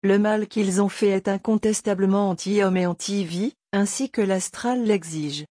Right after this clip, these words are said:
Toute personne qui est suffisamment dans sa lumière ne peut pas être trompée par ce plan,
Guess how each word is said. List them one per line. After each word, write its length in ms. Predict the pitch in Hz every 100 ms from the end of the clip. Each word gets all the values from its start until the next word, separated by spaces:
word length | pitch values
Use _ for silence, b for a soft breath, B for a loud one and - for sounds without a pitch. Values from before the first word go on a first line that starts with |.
| _ _ -
Toute 200 | 240 -
personne 440 | 247 - 233 269
qui 200 | 254 202
est 80 | 196
suffisamment 720 | - 190 208 185 185 190 202
dans 140 | 196 185
sa 180 | - 190
lumière 400 | 196 196 208 202
ne 80 |
peut 160 | 185 175
pas 240 | 190 180
être 260 | 185 175 180
trompée 400 | - 196 180 196
par 220 | 190 175
ce 100 | -
plan, 340 | 175 185 208